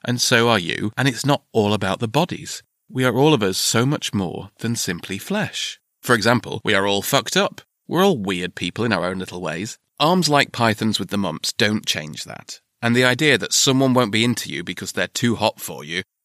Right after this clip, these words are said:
is you assuming you know how that other person thinks, and nine times out of ten you'll be wrong. In the end, what you're saying when you use phrases like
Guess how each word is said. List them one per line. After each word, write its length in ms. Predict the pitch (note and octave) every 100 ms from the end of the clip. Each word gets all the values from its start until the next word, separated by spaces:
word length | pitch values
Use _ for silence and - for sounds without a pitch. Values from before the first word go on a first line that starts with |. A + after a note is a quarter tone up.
| _
is 240 | B2+ A2 A#2+
you 180 | D#3+
assuming 480 | C#3+ A2+ C3+ B2+ G#2
you 140 | G#2 B2
know 180 | A2+
how 180 | G2 G#2+
that 160 | G#2+ G#2+
other 200 | G#2+ G#2+
person 400 | - G2 F#2+ G2+
thinks, 500 | - F3 G2+ - -
and 280 | - A#2+ G#2+
nine 260 | G#2+ C3 F3+
times 240 | D3+ C3+
out 100 | B2
of 60 | G2
ten 200 | D3+ C3
you'll 120 | F#2+
be 120 | A2
wrong. 420 | A#2+ F#3+ A#2 F#2+ - _ _ _ _
In 120 | D3+
the 100 | E3
end, 320 | A#2 E2 G2+ - _
what 160 | A#2+ -
you're 120 | B2
saying 400 | A2 D#3 C3+ A2
when 140 | G#2
you 80 | G#2
use 240 | G2+ A2 G#2
phrases 420 | - F2+ F#2 F#2+
like 280 | F#2 F2+